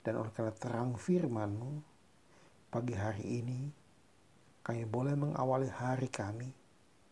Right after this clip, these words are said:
dengan mencari wajah-Mu dan bersekutu dengan Engkau,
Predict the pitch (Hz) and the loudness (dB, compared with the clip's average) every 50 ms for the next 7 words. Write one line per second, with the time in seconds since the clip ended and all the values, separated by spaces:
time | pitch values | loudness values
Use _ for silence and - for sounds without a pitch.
0 | - - - - - - - 143 113 113 107 104 107 110 107 107 107 107 104 - | -20 -20 -20 -20 -20 -20 -12 -6 -4 -4 -2 -2 -2 -2 -2 -4 -4 -8 -10 -14
1 | - - - - - - - - - - - - - - - - 131 123 113 - | -18 -20 -20 -20 -20 -20 -20 -20 -20 -20 -20 -20 -20 -10 -4 -2 -2 -2 -2 -2
2 | 113 110 104 120 117 104 104 107 107 113 113 135 127 107 107 135 143 151 170 - | -2 0 0 0 0 2 4 4 4 4 4 2 2 2 2 0 -2 -2 -2 -4
3 | - - - - - - - - - - - - - - - - - - - - | -8 -18 -20 -20 -20 -20 -20 -20 -20 -20 -20 -20 -20 -20 -20 -20 -20 -20 -20 -20
4 | - - - - - - - - - - - - - - - - - - - - | -20 -20 -20 -20 -20 -20 -20 -20 -20 -20 -20 -20 -20 -20 -20 -20 -20 -20 -20 -20
5 | - - - - - - - - - - - - 127 113 104 101 104 107 110 123 | -20 -20 -20 -20 -20 -20 -20 -20 -20 -20 -10 -6 -4 -2 -2 -2 -2 -2 0 -2
6 | 107 - - 127 - - 139 127 - - 139 131 117 117 113 110 110 117 113 107 | 0 0 0 0 0 0 -2 -2 -2 -2 -2 -2 0 0 -2 -2 -2 -4 -4 -4
7 | 104 - - 104 104 107 120 139 | -4 -4 -4 -4 -4 -4 -6 -8